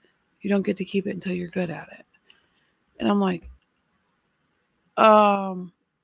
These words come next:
so you knew I was gonna get punched?" He's like, "Oh, yeah, no, I knew that was not gonna go well." And I'm like, "Why would you send me in to,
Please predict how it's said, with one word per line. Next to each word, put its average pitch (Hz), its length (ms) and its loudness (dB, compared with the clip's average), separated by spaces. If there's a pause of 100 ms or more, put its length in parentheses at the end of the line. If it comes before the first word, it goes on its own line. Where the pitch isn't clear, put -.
so - 160 -8
you 220 220 -2
knew 208 300 -4
I 262 140 -6
was 277 160 -6
gonna 277 220 -4
get 294 180 -10
punched?" 277 360 -10
He's 247 180 -10
like, 254 160 -10
"Oh, 302 180 -8
yeah, 285 260 -6
no, 240 260 -8
I 240 140 -10
knew 233 180 -8
that 202 120 -10
was 196 120 -16
not 190 160 -12
gonna 185 140 -14
go 180 160 -14
well." 175 260 -20 (1080)
And 233 100 -8
I'm 240 80 -4
like, 254 240 -10 (160)
"Why 262 300 -6
would 294 200 -6
you 302 160 -4
send 269 320 -6
me 254 260 -4
in 262 220 -6
to, - 180 -14